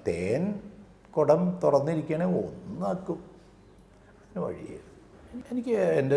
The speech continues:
എന്നെ സംബന്ധിച്ചിടത്തോളം, ഏ, മരുന്നൊരു ബന്ധമുണ്ട് എനിക്ക്. അഞ്ഞൂറ് രൂപയുടെ, അഞ്ഞൂറ് രൂപ, അറുന്നൂറ് രൂപ, എഴുന്നൂറ് രൂപയൊക്കെ ഉള്ള വരുന്ന അന്നത്തെ ഓർമ്മയാണ് എനിക്ക്. എൻ്റെ നാ-, നഴ്സിംഗ് ഹോമിൽ എൻ്റെ അപ്പൻ്റെ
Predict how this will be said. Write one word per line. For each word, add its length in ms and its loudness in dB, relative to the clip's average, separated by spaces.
എന്നെ 160 4
സംബന്ധിച്ചിടത്തോളം, 720 2
ഏ, 100 6
മരുന്നൊരു 680 8
ബന്ധമുണ്ട് 520 6
എനിക്ക്. 300 0
അഞ്ഞൂറ് 340 4
രൂപയുടെ, 460 10
അഞ്ഞൂറ് 260 6
രൂപ, 140 10
അറുന്നൂറ് 360 12
രൂപ, 140 6
എഴുന്നൂറ് 340 8
രൂപയൊക്കെ 380 8
ഉള്ള 120 10
വരുന്ന 320 6
അന്നത്തെ 400 4
ഓർമ്മയാണ് 500 6
എനിക്ക്. 160 0
എൻ്റെ 280 4
നാ-, 340 0
നഴ്സിംഗ് 400 2
ഹോമിൽ 200 2
എൻ്റെ 160 2
അപ്പൻ്റെ 480 -2